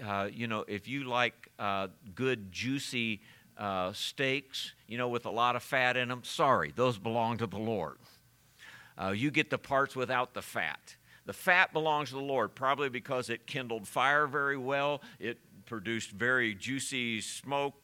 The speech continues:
that the Lord liked and all of that. That belonged to the Lord. But then they took what was left over,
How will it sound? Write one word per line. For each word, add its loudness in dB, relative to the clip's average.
that -10
the -6
Lord -2
liked 0
and -4
all 0
of -4
that. -4
That 4
belonged 0
to -4
the -4
Lord. -2
But 2
then 2
they 4
took -2
what 2
was -4
left 0
over, -2